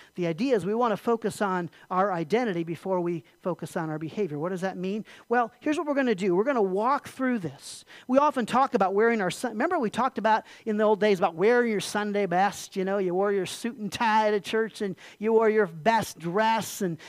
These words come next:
you, you left those clothes on all day 'cause it was Sunday and you couldn't do anything on Sunday 'cause you had your suit and tie on and that was what you used, right? Well, let me just tell you, we're supposed to wear our Sunday best every single day.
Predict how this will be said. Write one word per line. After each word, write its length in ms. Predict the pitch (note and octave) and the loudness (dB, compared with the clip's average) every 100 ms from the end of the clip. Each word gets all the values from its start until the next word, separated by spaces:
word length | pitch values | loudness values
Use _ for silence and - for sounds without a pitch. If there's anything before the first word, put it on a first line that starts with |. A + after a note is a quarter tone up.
| - | -8
you, 220 | G3 G#3 | 2 2
you 240 | G#3 G#3 G3+ | 4 4 4
left 320 | G#3+ A3 - | 4 2 4
those 200 | A#3 - | 2 2
clothes 380 | - A#3 A3 F#3 | 0 4 4 6
on 220 | A3 G#3 | 4 6
all 240 | G#3+ G#3+ | 4 4
day 420 | D#3+ D3 G#3 G#3+ | 2 2 4 4
'cause 220 | G3+ G3+ F#3 | 2 2 0
it 80 | |
was 160 | A3 G3+ | -2 -6
Sunday 480 | - A3 G#3 G3+ G#3 | -2 0 0 0 0
and 80 | A3 | -2
you 80 | |
couldn't 220 | A#3+ D4 G3 | -2 0 4
do 100 | A3 | 4
anything 260 | B3 F#3+ | 4 0
on 140 | E3+ D#3+ | -4 -8
Sunday 520 | - A#3 A#3+ F#3 F3 | -4 -2 -2 -2 -2
'cause 260 | F#3 E3 - - - | -4 -8 -10 -20 -6
you 100 | G#3+ | -2
had 140 | G#3+ | 0
your 60 | F3+ | -2
suit 200 | - A3 | -4 -6
and 140 | F#3 | -4
tie 260 | - G3+ G3 | 0 2 4
on 220 | G3+ G3 | 2 0
and 60 | F#3 | -2
that 100 | G3+ | -2
was 180 | F3+ F3+ | -4 -4
what 180 | F#3+ | -4
you 120 | F#3 F#3+ | -4 -6
used, 280 | F#3+ - | -8 -8
right? 300 | F3 G#3 A3 - _ - - - _ _ _ _ _ | -4 -2 -4 -8 _ -20 -20 -20 _ _ _ _ _
Well, 80 | A3 | -2
let 80 | C#4 | 2
me 80 | |
just 220 | A3+ A3 - | 2 0 0
tell 240 | F3+ F3 | -2 0
you, 240 | E3+ E3 D3+ _ _ _ _ _ _ _ _ | -2 -4 -6 _ _ _ _ _ _ _ _
we're 100 | A3+ | 0
supposed 260 | - A#3+ | 2 0
to 80 | - | 2
wear 160 | F#3 F#3+ | 2 2
our 100 | F3 | 0
Sunday 420 | - F#3 E3 D3+ | -4 -4 -4 -6
best 360 | C#3+ D#3+ D3+ - | -6 -8 -8 -12
every 300 | F#3+ E3+ D#3+ | -8 -6 -6
single 380 | C#3+ - D3+ C#3 | -8 -10 -10 -10
day. 280 | B2 B2+ - | -12 -18 -20